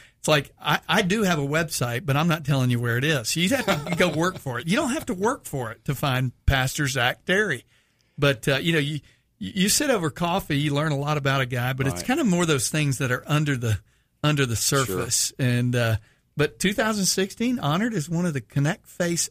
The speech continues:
Speaker 1: Agents of Change. Uh, Zach is the author of Our Spiritual Battlefield, which we may kinda get into that today a little bit.
Speaker 2: Well, I thought, you know, with the, with the,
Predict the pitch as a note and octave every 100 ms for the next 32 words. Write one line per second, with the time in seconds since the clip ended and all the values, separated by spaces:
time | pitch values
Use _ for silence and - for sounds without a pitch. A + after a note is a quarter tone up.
0 | - C3+ D3+ F3+ - F#3 - C#3 B2+ C#3+
1 | D#3+ - _ _ _ _ - B2 A#2+ A#2+
2 | C3+ C#3 D#3 - D3 B2+ C#3 C#3+ C3 E3+
3 | F#3 G#3 G3 - _ C#3+ C3 B2 A2 -
4 | _ C3 C3+ - - - F#3 G3 - F#3+
5 | F3+ D#3 D#3+ G3+ E3 - C3+ A2+ G#2 _
6 | - D3 C#3 - - _ _ _ _ E3
7 | A#3+ F#4+ E4 G#3+ F#3 D3 D#3+ D#3 B2+ A#2+
8 | A#2 - C#3 A#2 A2 A2+ B2+ A#2+ A2 G#3
9 | G3+ D3+ E3+ E3 - A#2+ A2 A2+ G2+ F#2+
10 | F2+ E2 G#2 F#2 F#2 F2 F2+